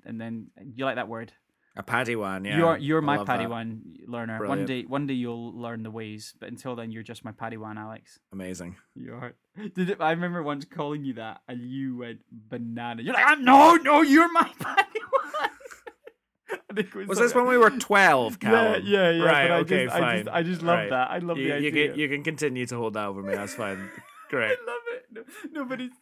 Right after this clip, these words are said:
Speaker 1: it, I, e, e, you would,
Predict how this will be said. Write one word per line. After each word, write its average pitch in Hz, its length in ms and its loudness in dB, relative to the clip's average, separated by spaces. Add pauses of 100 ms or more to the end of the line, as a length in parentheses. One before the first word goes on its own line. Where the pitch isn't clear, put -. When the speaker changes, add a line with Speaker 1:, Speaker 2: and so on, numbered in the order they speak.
Speaker 1:
it, 220 140 -16 (160)
I, 240 160 -4
e, 254 840 -2
e, 226 500 -6
you 196 180 -4
would, 220 260 -10